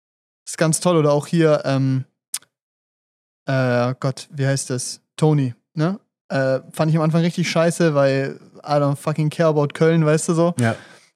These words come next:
Speaker 1: Aber es ist
Speaker 2: Tommy
Speaker 1: irgendwie,
Speaker 2: meinst du?
Speaker 1: äh, Tommy, ja, lol. <laughs> Ja. Ähm,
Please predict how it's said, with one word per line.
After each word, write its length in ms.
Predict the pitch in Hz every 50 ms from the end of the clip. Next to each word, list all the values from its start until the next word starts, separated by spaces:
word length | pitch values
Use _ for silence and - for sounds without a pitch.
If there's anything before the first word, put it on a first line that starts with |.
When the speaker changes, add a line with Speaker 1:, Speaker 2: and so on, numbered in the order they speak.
| _ _ -
Speaker 1:
Aber 140 | 151 160 170
es 140 | 165 - -
ist 80 | 185
Speaker 2:
Tommy 180 | 190 139 135 131
Speaker 1:
irgendwie, 160 | 180 180 175 -
Speaker 2:
meinst 240 | - - - -
du? 60 | - 160
Speaker 1:
äh, 60 | 151
Tommy, 280 | - 160 180 175 160 131 123
ja, 220 | 120 117 110 - - - -
lol. 220 | - 104 117 127 - _ _ _
<laughs> 220 | - - - -
Ja. 100 | - - - - - - - - - - 151 - - _ _ - - - - - - _ -
Ähm, 360 | 147 143 139 131 135 131 135